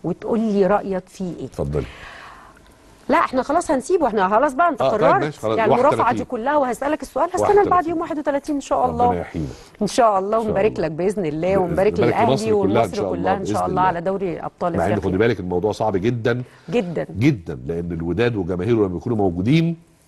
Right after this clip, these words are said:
Speaker 2: قوة شحن خرافية، بس
Speaker 1: الأهلي قدها إن شاء الله.
Speaker 2: إن شاء الله،
Speaker 1: بإذن
Speaker 2: و-،
Speaker 1: الله.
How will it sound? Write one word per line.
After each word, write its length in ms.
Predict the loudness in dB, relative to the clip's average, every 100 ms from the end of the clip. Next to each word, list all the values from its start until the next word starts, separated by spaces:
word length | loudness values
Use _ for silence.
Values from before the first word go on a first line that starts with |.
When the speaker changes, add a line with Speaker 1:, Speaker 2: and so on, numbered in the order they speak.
| _ _ _ _ _ _ 2
Speaker 2:
قوة 280 | 2 2 -4
شحن 400 | -4 -4 -8 -6
خرافية، 480 | 2 2 2 -2 -4 -6
بس 480 | 0 0 -2 -14 -16 -10
Speaker 1:
الأهلي 380 | -2 -2 -2 -4
قدها 340 | -4 -6 -8
إن 80 | -8
شاء 240 | -8 -12
الله. 180 | -12 -16
Speaker 2:
إن 60 | -4
شاء 280 | 0 2 0
الله، 380 | 0 2 2
Speaker 1:
بإذن 340 | 0 -2 -4 -2
Speaker 2:
و-، 120 | -2
Speaker 1:
الله. 320 | -2 -2 -6